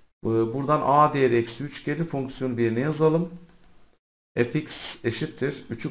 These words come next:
eksi üçü koyduk burada. Eksi beş x kare. Sonra şurası kayboldu. Şuradan eksi üç yazdım. Artı sekiz yaptı.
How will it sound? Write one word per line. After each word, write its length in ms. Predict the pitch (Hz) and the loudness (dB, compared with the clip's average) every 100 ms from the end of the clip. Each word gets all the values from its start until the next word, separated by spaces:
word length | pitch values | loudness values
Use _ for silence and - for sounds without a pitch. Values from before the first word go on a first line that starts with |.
| - | -6
eksi 240 | 107 - 131 | -6 -6 -8
üçü 140 | - | -4
koyduk 320 | 123 101 101 | 0 0 0
burada. 160 | 92 92 | -4 -2
Eksi 380 | 95 - - 98 | -2 -2 -2 0
beş 200 | 101 - | -2 -2
x 280 | - - - | -4 -4 -2
kare. 420 | 143 147 156 160 - - - - _ _ _ _ _ _ _ _ _ _ _ _ | 0 0 0 -4 -12 -18 -20 -20 _ _ _ _ _ _ _ _ _ _ _ _
Sonra 400 | - - 123 127 | -12 0 2 2
şurası 360 | 123 127 123 120 | 0 -4 -4 4
kayboldu. 540 | 135 127 113 113 143 | 4 6 4 0 -4
Şuradan 360 | - - 123 120 | -8 -4 0 0
eksi 200 | 120 110 | -2 -8
üç 160 | - | -4
yazdım. 380 | 113 104 110 131 | 0 2 0 -2
Artı 380 | 113 113 - 156 | 0 -2 -4 -6
sekiz 840 | - 131 127 131 - - - - - - - _ _ _ _ _ _ | -2 -4 -2 -2 0 0 -2 -6 -14 -20 -20 _ _ _ _ _ _
yaptı. 500 | - 87 - 76 - | -2 -2 -2 -10 -10